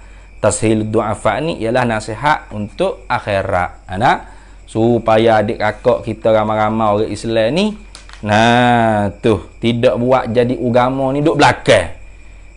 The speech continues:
Nah, lepak agama duk belakang, jangan. Dan supaya kita ni berbekal kepada akhirat, nah, sertanya masing-masing bina. Nah, masing-masing usaha bina, memajukan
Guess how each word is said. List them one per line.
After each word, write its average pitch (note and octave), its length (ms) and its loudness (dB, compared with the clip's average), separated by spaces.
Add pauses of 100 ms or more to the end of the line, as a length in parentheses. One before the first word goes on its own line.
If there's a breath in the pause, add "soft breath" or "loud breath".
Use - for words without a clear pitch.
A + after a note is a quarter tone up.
(160)
Nah, A#2+ 480 2
lepak C3+ 480 4
agama B2+ 480 4
duk A#2+ 160 0
belakang, A2+ 300 2
jangan. G2+ 420 0 (560 soft breath)
Dan B2+ 240 4
supaya C#3 400 4
kita C#3 320 2
ni D#3 160 0
berbekal C#3 800 4
kepada C3+ 480 2
akhirat, D3 560 2 (400 soft breath)
nah, D#3 160 2
sertanya G#3+ 720 4
masing-masing G#3+ 720 2
bina. D3+ 680 2 (600)
Nah, G2+ 320 -4
masing-masing D#3+ 640 2
usaha D#3 560 4
bina, C#3 720 4
memajukan D3+ 1120 2